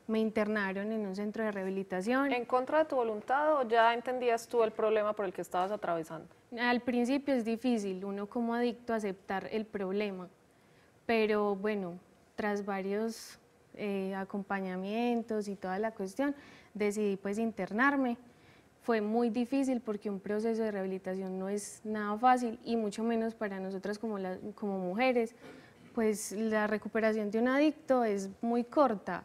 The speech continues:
Speaker 1: y para los hombres es más fácil, para nosotras las mujeres más difícil, pero seguí allí.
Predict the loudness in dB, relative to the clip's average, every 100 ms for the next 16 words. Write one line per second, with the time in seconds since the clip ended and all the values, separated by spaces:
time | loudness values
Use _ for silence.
0 | -10 -6 -4 -2 -2 0 -2 -4 -4 -4
1 | -2 -2 -2 0 0 0 -4 -6 -6 -6
2 | -6 -6 -6 -6 -6 -8 -8 -6 -6 -2
3 | 0 0 -4 -10 -20 -20 -20 -8 0 2
4 | 2 0 -2 -4 -4 -4 -6